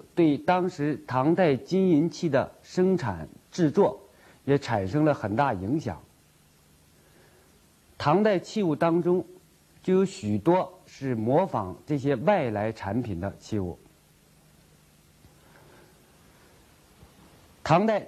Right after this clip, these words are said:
中国和中亚、西亚地区的交通往来密切，使唐代金银器制作的工匠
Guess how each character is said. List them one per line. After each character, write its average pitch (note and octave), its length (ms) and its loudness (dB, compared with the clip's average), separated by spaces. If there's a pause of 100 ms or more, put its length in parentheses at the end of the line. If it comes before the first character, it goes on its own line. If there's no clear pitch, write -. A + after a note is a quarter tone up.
中 A3 300 0
国 D#3+ 260 2
和 D#3 240 -2
中 G3 360 -2
亚、 F#3+ 200 0 (400)
西 - 360 -4
亚 F3 240 4
地 D3 260 -4
区 - 220 -4
的 C#3+ 160 2 (120)
交 F3+ 260 4
通 E3+ 260 2
往 F#2 220 -2
来 A2+ 200 0
密 E3 180 2
切， - 300 -2 (1500)
使 D3 300 0
唐 D#3 320 2
代 G3 180 2
金 F#3+ 280 -2
银 F#3 160 2
器 F3+ 320 -4 (260)
制 F3+ 220 0
作 D#3+ 160 4
的 C3+ 100 2
工 G3 300 2
匠 G3 200 2